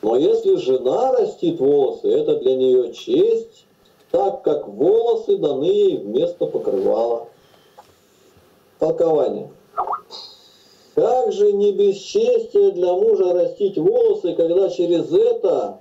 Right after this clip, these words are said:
принимает вид женщины и поставленный для господства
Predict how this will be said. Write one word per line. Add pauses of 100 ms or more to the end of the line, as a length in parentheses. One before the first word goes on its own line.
принимает
вид
женщины (420)
и
поставленный
для
господства